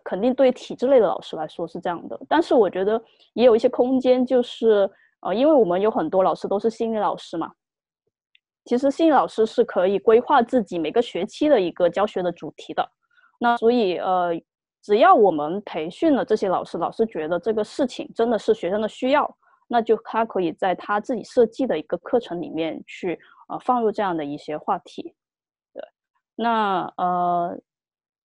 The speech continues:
所以我们这么多年才培训了五百多个老师，是因为没有政策的支持是真的，以及老师的动力要很强。比如说刚刚主持人说，他真的是觉得，哦，这个话题，我遇到这个问题或学生的需要是跟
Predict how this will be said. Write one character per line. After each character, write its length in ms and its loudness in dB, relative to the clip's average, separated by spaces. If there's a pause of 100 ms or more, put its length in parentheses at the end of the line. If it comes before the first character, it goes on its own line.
(380)
所 260 0
以 120 4
我 160 6
们 180 2
这 100 2
么 120 6
多 160 6
年 120 4
才 140 0
培 160 -2
训 160 -2
了 60 -2
五 80 -2
百 120 -2
多 80 -4
个 120 0
老 120 0
师， 160 -10
是 140 -12
因 100 -4
为 60 -4
没 100 -4
有 80 -2
政 160 -4
策 140 -4
的 80 -2
支 140 -12
持 120 -10
是 140 -14
真 260 -6
的， 140 -4
以 100 -8
及 280 -8
老 180 -2
师 220 0
的 120 2
动 240 -2
力 80 0
要 80 4
很 140 -6
强。 260 -12 (220)
比 80 -10
如 60 -4
说 100 0
刚 100 2
刚 80 4
主 120 -6
持 80 -4
人 120 0
说， 220 -2
他 140 -2
真 240 2
的 100 4
是 160 -4
觉 240 -8
得， 100 -6
哦， 160 0
这 120 2
个 260 4
话 300 2
题， 180 -6
我 100 0
遇 120 2
到 100 4
这 100 0
个 80 2
问 280 4
题 120 -6
或 140 -2
学 140 -2
生 100 -2
的 60 -4
需 240 -4
要 200 4 (280)
是 220 -2
跟 340 2